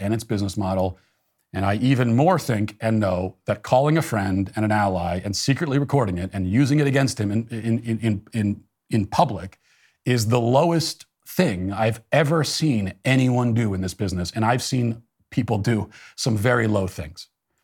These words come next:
Keep in mind that the recorded call came weeks after, weeks after the contract negotiations ended amicably between Crowder and D W. It was over. They had both gone separate ways.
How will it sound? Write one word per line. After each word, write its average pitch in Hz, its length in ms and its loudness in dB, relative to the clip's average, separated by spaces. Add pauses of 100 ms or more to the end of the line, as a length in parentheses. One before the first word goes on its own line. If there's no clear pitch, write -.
(480)
Keep 226 160 4
in 233 80 4
mind 208 200 6
that 147 100 2
the 139 80 2
recorded 165 480 2
call 147 360 4
came 123 560 0
weeks 202 440 2 (100)
after, 107 680 0 (400)
weeks 180 420 2
after 92 480 0
the 110 100 -2
contract 143 440 2
negotiations 117 720 0 (100)
ended 135 500 4
amicably 113 600 0
between 107 340 0
Crowder 110 360 2
and 101 120 -4
D 107 80 -2
W. 117 300 0 (460)
It 131 80 2
was 127 180 4
over. 156 280 4
They 120 80 2
had 120 100 0
both 135 180 2
gone 127 160 2
separate 110 200 -4
ways. - 340 -8